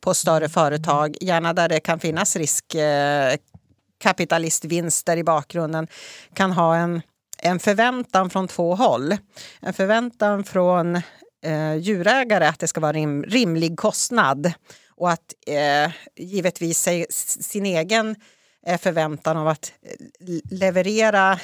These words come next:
ehm, ett bra arbete, men inte heller till att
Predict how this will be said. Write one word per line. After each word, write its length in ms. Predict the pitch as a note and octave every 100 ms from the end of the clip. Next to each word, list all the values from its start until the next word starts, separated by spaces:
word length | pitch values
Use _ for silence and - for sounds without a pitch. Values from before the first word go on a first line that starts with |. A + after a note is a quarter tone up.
| - - -
ehm, 400 | E3 E3 D#3+ D#3+ D#3+ _ _ _ _ E3+
ett 120 | -
bra 220 | F#3+ F#3
arbete, 840 | A#3 F#3 F#3 C#4+ D4 - - G#2+
men 180 | D3 E3+
inte 300 | F#3+ C#3+ -
heller 320 | D#3 E3+ E4 G4
till 180 | G#3+ E3
att 220 | D#3+